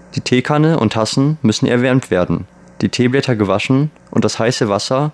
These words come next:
von einer bestimmten Höhe auf die Blätter gegossen werden, woraufhin der Tee für eine festgelegte Zeit ziehen muss. Ein besonderes Merkmal der taiwanischen Teezeremonie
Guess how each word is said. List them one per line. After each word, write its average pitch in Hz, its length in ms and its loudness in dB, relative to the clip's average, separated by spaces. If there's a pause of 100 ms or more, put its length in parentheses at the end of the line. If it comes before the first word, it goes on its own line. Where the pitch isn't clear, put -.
(160)
von - 160 -2
einer 107 160 4
bestimmten 113 500 0
Höhe 117 400 0
auf - 140 -4
die - 100 -2
Blätter 120 280 0
gegossen 95 420 0
werden, 85 300 0 (360)
woraufhin 120 420 0
der 104 120 2
Tee 113 280 0
für - 120 -6
eine 101 160 2
festgelegte 127 560 -2
Zeit 101 320 -2
ziehen 110 240 2
muss. - 340 -2 (840)
Ein 110 160 4
besonderes 127 500 2
Merkmal 113 360 0
der 135 100 0
taiwanischen 127 500 0
Teezeremonie 143 760 2